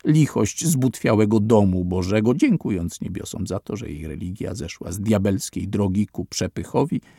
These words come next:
i cywilizacji śmierci. Stosunek do odejścia męża miała ambiwalentny. Tylko święty wytrzymałby z nim tyle lat i właśnie dlatego jej się to udało.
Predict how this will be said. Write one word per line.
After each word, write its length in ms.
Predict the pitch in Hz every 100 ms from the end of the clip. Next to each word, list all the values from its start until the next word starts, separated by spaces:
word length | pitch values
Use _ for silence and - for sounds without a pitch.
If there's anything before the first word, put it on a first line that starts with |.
| _
i 100 | 226
cywilizacji 800 | 175 156 120 107 95 - - -
śmierci. 800 | - - 58 57 _ - - - _ _ _ _ _ _ _ _ _
Stosunek 460 | - - 147 233 208
do 100 | 180
odejścia 380 | 147 185 - 190
męża 320 | 190 202 202
miała 300 | 190 180 175 -
ambiwalentny. 1040 | 165 139 131 113 90 73 - - - - - _ _ _ _ -
Tylko 260 | 330 -
święty 560 | 170 - 180 82 78 82
wytrzymałby 680 | 85 82 - 127 78 82 82
z 80 | 87
nim 160 | 82
tyle 260 | - 90 71
lat 380 | 71 78 - _ - - -
i 80 | 277
właśnie 260 | 262 -
dlatego 480 | 233 135 - - - -
jej 100 | -
się 120 | -
to 140 | - -
udało. 460 | 240 - - -